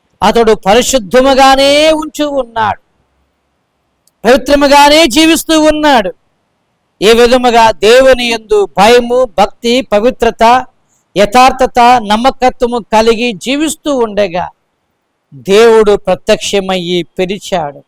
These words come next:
దేవుని యొక్క స్వరాన్ని విన్నాడు. దగ్గరికి, ఏలీ దగ్గరికి వెళ్ళి, "అయ్యా, నన్ను పిలిచారా?" అన్నాడు. "నిన్ను పిలవలేదే" అన్నాడు. దాన్ని మరోసారి, "పిలిచారా?"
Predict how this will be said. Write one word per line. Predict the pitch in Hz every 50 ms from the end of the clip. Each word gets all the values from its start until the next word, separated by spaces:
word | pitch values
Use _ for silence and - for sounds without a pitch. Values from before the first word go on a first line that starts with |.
| _ _ _ _ _ _ _ _ _ _ _ _ _ _ _ 151
దేవుని | 202 233 240 240 240 233
యొక్క | 226 - - 226 214
స్వరాన్ని | - - - 196 220 226 226 233 226 220
విన్నాడు. | 196 214 202 196 202 202 196 185 170 156 147 _ _ _ _ _ _ _ _ _ _ _ _ _ _ _ _ _ _ _ _ _ _ _ _ _ _ _ _ _ _ _ _ _ _ _ _ _ _ _ _ _ _ _ _ _ _ _ _ _ -
దగ్గరికి, | 185 190 175 185 208 202 175 175
ఏలీ | 202 190 180 196 214 220 220
దగ్గరికి | 208 208 190 196 190 180 185
వెళ్ళి, | 185 185 190 185 180 170 156 151 _ _ _ _ _ _ _ _ _ _ _ _ _ _ _ _ _ _ _ _ _ _ _ _ _ _ _ _ _ _ _ _ _ _ _ _ _ _ _ _ _ _ _ _ _ _ _ _ _ -
"అయ్యా, | 170 175 175 185
నన్ను | 214 214 202 190 180
పిలిచారా?" | - - 175 190 185 - - 208 185 180 170 180 180
అన్నాడు. | 170 170 170 165 160 151 139 139 _ _ _ _ _ _ _ _ _ _ _ -
"నిన్ను | 185 196 202
పిలవలేదే" | - - 202 220 240 254 254 247 247 240 233 247 247
అన్నాడు. | 247 233 208 202 196 180 156 143 _ _ _ _ _ _ _ _ _ _ _ _ _ _ _ _ _ _ _ _ _ -
దాన్ని | 185 190 196 185
మరోసారి, | 185 202 202 202 220 202
"పిలిచారా?" | - - 190 214 185 - 226 208 202 202 202 190 170